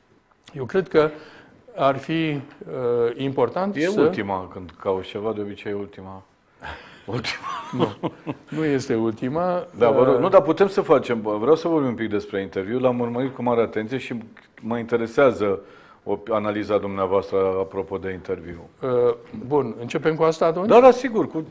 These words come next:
Speaker 1: Ok. Deci,
Speaker 2: cu ce
Speaker 1: uh,
Speaker 2: doriți.
Speaker 1: uh, practic, Putin a încercat să explice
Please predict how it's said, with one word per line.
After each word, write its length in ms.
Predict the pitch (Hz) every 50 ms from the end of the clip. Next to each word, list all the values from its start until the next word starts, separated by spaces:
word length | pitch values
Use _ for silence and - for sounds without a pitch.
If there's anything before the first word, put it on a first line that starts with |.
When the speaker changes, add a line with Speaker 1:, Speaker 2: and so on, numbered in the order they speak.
| -
Speaker 1:
Ok. 120 | - 127 - 151 127 123 - - - - - - -
Deci, 300 | - 135 135 131 - - 131
Speaker 2:
cu 40 | 139
ce 60 | 135
Speaker 1:
uh, 100 | 123 120
Speaker 2:
doriți. 420 | 117 110 104 196 135 - - - - - _ - - - - 139 123 123 120 117 113 110 110
Speaker 1:
uh, 80 | 107 104 - - _ _ _ _ _ _ _ _ _ _ - _ _ - - - - - - _ _ - - _
practic, 680 | _ - 202 247 240 - 240 196 - - - - - - _ _ _ _ _ _ _ _ _ - - - - - - -
Putin 300 | - 196 196 247 226 208
a 40 | 185
încercat 420 | 165 - 151 135 120 - 196 196 -
să 80 | -
explice 760 | 147 131 - - - - 120 110 95 - - 113 113 127 170